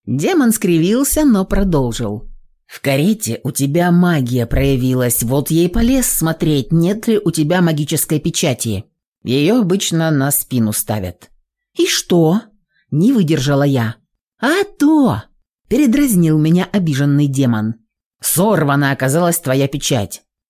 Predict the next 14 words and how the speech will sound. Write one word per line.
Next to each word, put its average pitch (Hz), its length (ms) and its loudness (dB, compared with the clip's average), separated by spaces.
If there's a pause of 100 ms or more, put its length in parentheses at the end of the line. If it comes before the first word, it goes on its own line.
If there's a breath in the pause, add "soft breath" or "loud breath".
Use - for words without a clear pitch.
(120)
Это 208 400 0
ответ 180 360 0
на 180 120 2
твой 165 280 2
третий 160 520 0
вопрос. 120 480 -2
Проблема 156 440 0
в - 100 -6
том, 214 180 0
что - 180 0
у 151 40 2
тебя 151 240 0
есть 151 480 0
магия, 135 600 0